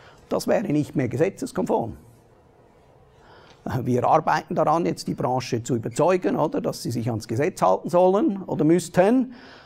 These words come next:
Äh, aber das ist natürlich schwierig, weil, weil es ist nicht <laughs> einsehbar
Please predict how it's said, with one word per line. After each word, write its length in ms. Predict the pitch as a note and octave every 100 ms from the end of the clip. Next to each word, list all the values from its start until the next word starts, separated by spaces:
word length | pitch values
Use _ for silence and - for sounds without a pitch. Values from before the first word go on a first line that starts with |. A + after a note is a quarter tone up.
| -
Äh, 200 | - D3+ -
aber 200 | D3 C#3
das 120 | C3+
ist 60 | D3+
natürlich 240 | C#3+ C#3+
schwierig, 400 | D#3+ A#3+ A#3+ C#3
weil, 340 | D#3 D#3+ D#3+
weil 240 | D#3+ D3+ D#3
es 420 | - - - - -
ist 180 | D#3
nicht 280 | F3 F#3 -
<laughs> 0 |
einsehbar 500 | F3+ D#3 D#3 D3+ C#3+